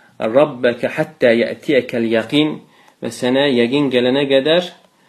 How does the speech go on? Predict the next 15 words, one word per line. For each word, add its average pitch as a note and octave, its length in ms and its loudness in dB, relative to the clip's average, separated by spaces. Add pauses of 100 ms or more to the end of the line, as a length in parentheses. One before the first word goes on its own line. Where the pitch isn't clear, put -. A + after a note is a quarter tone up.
(360)
Rəbbinə C3+ 480 2
ibadət G#2+ 480 -2
et. E3+ 220 -2 (1900)
Ə, B2 120 -6 (360)
və D#3 160 0
həmçinin, G3 640 0 (260)
ə, B2+ 140 -2 (100)
dəvətin B2 640 0
də G2+ 100 -2
sözsüz G#2+ 460 -14
ki, G#2 100 -14
səbrə A2 380 -4
ehtiyacı G#2 500 -6
var. C3+ 220 -4 (920)
Və A2+ 180 -4